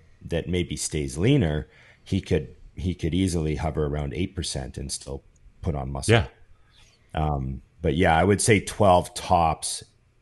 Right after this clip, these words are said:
Speaker 1: um, for men's physique. And that's a real twelve, not when people that are actually sixteen and they say they're twelve. <laughs>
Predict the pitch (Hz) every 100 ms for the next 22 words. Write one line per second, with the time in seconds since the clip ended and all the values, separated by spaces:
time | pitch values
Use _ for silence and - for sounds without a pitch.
0 | _ 82 78 76 73 71 71 - 82 76
1 | 78 73 80 76 76 - 87 113 127 107
2 | 92 92 90 82 - 78 69 67 78 85
3 | 73 82 - 90 85 80 76 73 76 73
4 | - 73 71 - - - 82 80 78 78
5 | - 80 76 - 78 78 - - - -
6 | -